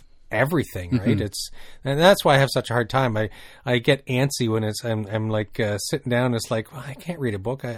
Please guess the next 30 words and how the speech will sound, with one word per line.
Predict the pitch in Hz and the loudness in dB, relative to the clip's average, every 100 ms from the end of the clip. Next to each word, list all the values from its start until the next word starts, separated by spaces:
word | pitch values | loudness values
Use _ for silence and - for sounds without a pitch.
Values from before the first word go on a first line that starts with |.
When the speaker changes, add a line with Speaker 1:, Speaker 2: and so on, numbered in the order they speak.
| 120 | -2
Speaker 1:
I | |
need | 131 143 | -2 -2
to | 107 | -2
do | 135 143 | -2 -2
something." | - 82 - - _ - - - - | -6 -12 -18 -20 _ -20 -16 -10 8
Speaker 2:
Now, | 190 185 170 - - | 10 12 10 4 2
mind | 160 233 262 208 | 8 10 10 8
you, | 156 185 185 95 - _ - - | 4 4 4 2 -2 _ -14 -6
<laughs> | - 392 147 - - 120 - 165 117 - 143 - - - _ - | -6 0 0 0 -4 -6 -2 -2 -2 -4 -6 -6 -14 -16 _ 6
I | 170 | 6
will | 269 285 | 6 4
put | 214 190 | 6 6
YouTube | 120 120 147 175 - 117 113 117 | 6 2 2 2 0 0 0 0
on | 107 78 - - _ - | 0 -2 -8 -18 _ -2
my | 110 | 0
computer | 107 101 117 104 | 2 2 4 4
at | 95 | 0
work. | 98 - | -4 0
Speaker 1:
Yeah. | 123 - _ - - _ _ _ _ _ _ _ - | 0 0 _ -20 -20 _ _ _ _ _ _ _ 2
Speaker 2:
And, | 135 131 127 123 | 4 6 6 6
like, | 120 123 - _ _ | 4 2 -4 _ _
I'll | 135 | 4
have | 120 135 110 | 6 4 4
Water | 110 127 139 123 | 6 8 8 6
Walker | 110 107 101 113 | 4 4 2 -2
or | 107 110 | -2 0
something | 139 120 117 | 0 2 4
like | 117 110 | 2 4
that | 120 - | 4 4
playing. | 131 151 196 | 0 2 2